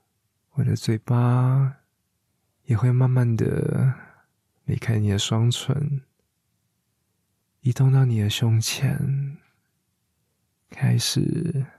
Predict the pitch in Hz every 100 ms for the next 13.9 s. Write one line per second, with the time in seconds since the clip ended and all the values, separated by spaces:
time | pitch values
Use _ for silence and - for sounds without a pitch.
0 | _ _ _ _ - - 107 - 98 98
1 | 110 117 117 - - - 127 - 127 135
2 | - _ _ _ _ _ _ _ _ _
3 | _ _ _ _ _ _ _ _ _ _
4 | _ _ 123 110 113 - 113 - 101 104
5 | 117 117 113 110 104 98 107 123 - _
6 | _ - _ _ _ _ _ _ - -
7 | 110 110 110 117 113 113 110 110 107 113
8 | - 123 107 - - - 127 127 - -
9 | _ _ _ _ _ _ _ _ _ _
10 | _ _ _ _ - 101 101 98 104 107
11 | - - - - - - 135 143 147 _
12 | _ _ _ _ _ _ - 123 107 107
13 | 101 104 - 98 87 - 123 110 107